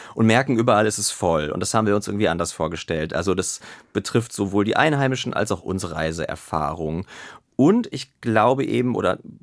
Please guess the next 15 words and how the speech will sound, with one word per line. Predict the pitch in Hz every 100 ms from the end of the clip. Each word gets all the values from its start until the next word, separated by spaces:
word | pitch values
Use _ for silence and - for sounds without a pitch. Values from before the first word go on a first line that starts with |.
| -
beobachte, | - 123 135 127 - 120 117 120 - - _
dass | 101
das | - 117 87
Reisen | 98 123 123 110 107
sich | 110 113
extrem | 101 - 117
beschleunigt | 110 - - 92 101 143 156 -
hat | 156 165
und | - 110 101
dadurch | 104 117 -
auch | -
extrem | - - - 117 120
stressig | - - - - 107 131 - 190
geworden | - 151 147 147 -
ist | 160 -